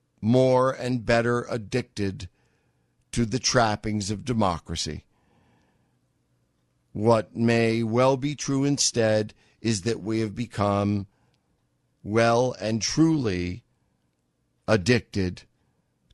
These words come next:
to adrenaline and the kind of perverse campaigning and campaign and politics that Donald Trump, by his mere presence,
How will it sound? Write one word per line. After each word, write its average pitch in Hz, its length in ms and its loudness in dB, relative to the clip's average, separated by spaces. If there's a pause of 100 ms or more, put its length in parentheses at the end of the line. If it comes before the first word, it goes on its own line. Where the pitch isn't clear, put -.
to 123 320 4
adrenaline 131 1080 2 (1080)
and 131 200 2
the 127 60 0
kind 135 540 2
of 143 300 -2
perverse 139 680 0
campaigning 123 1120 2 (520)
and 120 360 0
campaign 120 960 2 (300)
and 113 300 -2
politics 135 960 0 (560)
that 123 280 -2
Donald 127 480 2
Trump, 120 420 0 (120)
by 117 260 2
his 110 420 -6
mere 156 480 2
presence, 127 920 -2